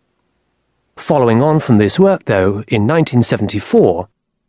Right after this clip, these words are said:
Sherry Rowland and Mario Molina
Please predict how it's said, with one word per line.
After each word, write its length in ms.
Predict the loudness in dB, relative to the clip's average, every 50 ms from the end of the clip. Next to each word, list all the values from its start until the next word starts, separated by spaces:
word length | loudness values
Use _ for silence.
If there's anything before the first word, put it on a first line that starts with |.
| _ _ _ _ -4
Sherry 360 | -2 0 2 4 4 6 4
Rowland 600 | 4 4 2 2 2 2 2 2 2 0 0 -4 -6
and 200 | -4 -4 -2 0
Mario 460 | 0 0 0 2 2 2 2 2 2 2
Molina 600 | 2 2 2 2 2 2 2 2 0 -2 -6 -10